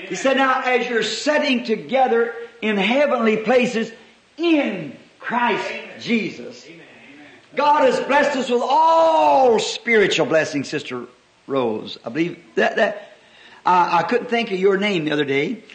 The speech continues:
Speaker 1: I believe you were in a prayer line or something. I, I remember trying to think of it later. And I,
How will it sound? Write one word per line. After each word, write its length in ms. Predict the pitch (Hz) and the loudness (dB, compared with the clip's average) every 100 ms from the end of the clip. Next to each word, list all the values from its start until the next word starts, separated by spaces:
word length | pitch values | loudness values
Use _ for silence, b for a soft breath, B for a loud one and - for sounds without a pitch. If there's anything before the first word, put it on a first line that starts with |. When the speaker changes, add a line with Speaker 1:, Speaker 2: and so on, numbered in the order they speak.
| B B - | B B -2
Speaker 1:
I 140 | 156 | 0
believe 240 | 147 214 214 | 2 2 2
you 140 | 208 | 0
were 100 | 185 | 0
in 140 | 202 | 0
a 40 | 190 | -2
prayer 360 | - 202 190 | 0 2 4
line 260 | 131 117 120 | 2 0 -2
or 60 | 123 | -4
something. 480 | 180 151 143 156 | -2 -2 -2 -2
I, 180 | 143 139 | 0 0
I 120 | 147 | 0
remember 280 | 143 185 180 | -2 -2 -2
trying 220 | 170 190 | -2 -4
to 100 | 175 | -4
think 200 | 190 185 | -6 -4
of 100 | 185 | -4
it 100 | 175 | -2
later. 400 | 175 151 131 175 - b b b - | 0 0 0 -6 -10 b b b -12
And 100 | 135 | -6
I, 300 | 143 143 | -6 -6